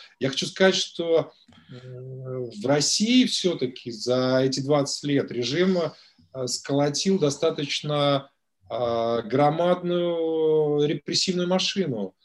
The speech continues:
И сопротивляться этой машине, а это миллионы людей,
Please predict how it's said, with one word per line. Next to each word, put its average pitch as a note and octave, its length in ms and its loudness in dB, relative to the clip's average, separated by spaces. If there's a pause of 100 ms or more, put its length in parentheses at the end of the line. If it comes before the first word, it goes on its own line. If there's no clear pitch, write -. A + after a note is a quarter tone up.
(420)
И C3 680 2
сопротивляться D#3+ 720 0
этой D#3 140 -4
машине, D#3 840 0
а A#2+ 200 -2
это B2 200 -4
миллионы F3 420 2
людей, E3+ 600 -2